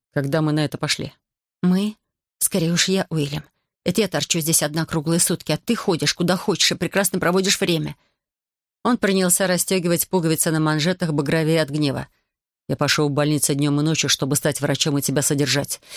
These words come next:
И давай не будем забывать, что это твоя идея — прятаться. Чтобы не ставить тебя в неудобное положение. Уильям остановился у двери. Элеонор с утра не прибрала постель. Он посмотрел на неё и покачал головой.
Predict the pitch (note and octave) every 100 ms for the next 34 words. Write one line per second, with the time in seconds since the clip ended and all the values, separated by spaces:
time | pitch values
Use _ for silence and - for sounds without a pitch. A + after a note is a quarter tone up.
0 | - D#3 D#3+ F#3 G3 F#3+ D#3 D3+ D#3 D3+
1 | D#3 - - D#3 E3 D#3 F#3 F#3+ D3 C3+
2 | C#3+ - E3+ D3 - - D3 - _ _
3 | _ _ _ _ - F#3+ E3 F3 - G3
4 | F3 G#3 G3 F3+ D3 D#3 E3+ D#3 D3 E3
5 | D#3+ C#3+ C#3 C#3+ _ _ _ _ _ _
6 | A#3 A3+ - F3+ - F#3 F#3+ F#3+ - F#3+
7 | E3+ D#3 D3 - _ _ _ F3 F3+ G3
8 | E3+ G#3 - G3 F3 - E3+ E3+ F3+ F3
9 | - - D#3 C#3+ - _ _ F#3 F#3 -
10 | G3 G#3+ G#3+ F#3+ F3 E3 E3 F3 - E3
11 | D#3 D#3+ C#3+ C3